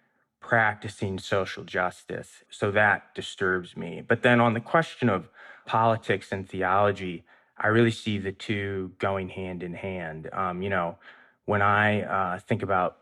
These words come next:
a passage like Matthew twenty-five, where Jesus is talking about, "Whatever you do to the least of these, you,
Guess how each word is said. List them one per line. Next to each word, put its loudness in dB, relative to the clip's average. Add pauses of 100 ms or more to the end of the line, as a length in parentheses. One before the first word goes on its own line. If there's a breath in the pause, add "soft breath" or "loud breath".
(180)
a -14
passage -2
like 0
Matthew 2
twenty-five, 0
where -4
Jesus -10
is -10
talking -4
about, -4
"Whatever 0
you -8
do -10
to -8
the -10
least -10
of -8
these, -14
you, -10